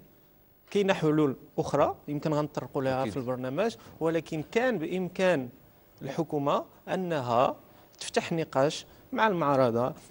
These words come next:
Speaker 1: مع البرلمان، داخل البرلمان، تعطي النواب الشعب حقهم انهم يقولوا كلمتهم،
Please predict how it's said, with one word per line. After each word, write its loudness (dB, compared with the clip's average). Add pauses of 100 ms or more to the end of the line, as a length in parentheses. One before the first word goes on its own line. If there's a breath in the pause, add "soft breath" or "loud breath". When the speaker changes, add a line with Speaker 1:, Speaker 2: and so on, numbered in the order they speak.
Speaker 1:
مع 2
البرلمان، 0
داخل 0
البرلمان، -6 (300 loud breath)
تعطي 0
النواب 0
الشعب -2
حقهم -6
انهم -4
يقولوا -4
كلمتهم، -6